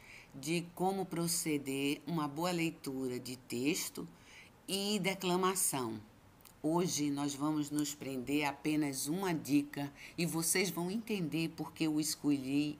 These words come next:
essa. E a dica de hoje é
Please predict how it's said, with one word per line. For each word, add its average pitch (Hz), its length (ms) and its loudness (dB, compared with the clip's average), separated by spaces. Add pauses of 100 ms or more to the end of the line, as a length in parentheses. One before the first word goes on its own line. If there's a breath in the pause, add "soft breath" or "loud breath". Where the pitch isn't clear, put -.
essa. 127 560 -2 (920 loud breath)
E 180 120 6
a 180 60 8
dica 202 300 0
de 202 180 2
hoje 143 480 2 (640)
é 143 320 4